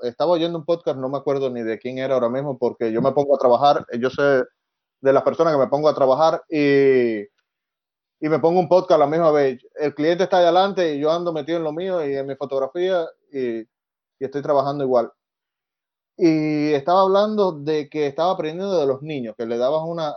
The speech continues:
la cámara a los niños pequeños y ellos ve-, hacían la foto y él la miraba. Y realmente, y estaba poniendo las comparaciones en las cosas,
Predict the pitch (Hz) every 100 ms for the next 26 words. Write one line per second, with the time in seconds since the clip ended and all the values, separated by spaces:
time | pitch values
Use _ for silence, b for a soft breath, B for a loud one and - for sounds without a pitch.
0 | 127 127 - 170 202 214 - _ _ _
1 | _ _ _ - 143 143 147 165 185 165
2 | 165 - 190 208 208 - 147 147 170 165
3 | 160 - _ _ _ _ _ _ _ -
4 | 143 147 147 139 131 - 165 160 - 202
5 | 202 143 156 175 147 139 156 - _ _
6 | _ - 139 151 165 202 202 180 - _
7 | _ _ _ _ _ _ _ _ _ 160
8 | 160 151 147 143 160 185 190 214 208 -
9 | 147 135 123 180 220 180 160 - 196 156
10 | 135